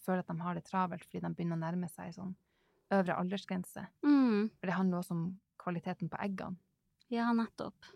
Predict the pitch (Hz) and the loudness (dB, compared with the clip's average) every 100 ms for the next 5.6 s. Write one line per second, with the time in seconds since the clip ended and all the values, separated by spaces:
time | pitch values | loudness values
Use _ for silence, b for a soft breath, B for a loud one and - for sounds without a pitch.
0 | - 185 180 - 214 175 180 175 _ - | -8 -4 -4 0 0 0 -2 -4 _ -8
1 | 175 170 175 _ _ _ _ _ _ _ | -4 -4 -6 _ _ _ _ _ _ _
2 | 180 175 170 185 185 180 180 175 185 190 | -2 -2 0 0 2 0 0 0 -2 -4
3 | - 180 - - 180 214 202 - - _ | -6 -8 -6 -6 -2 0 -2 -4 -12 _
4 | _ _ _ _ - 185 175 - - 175 | _ _ _ _ -6 -2 -2 -4 -8 -6
5 | 190 190 214 196 190 170 | -6 -2 0 0 0 -6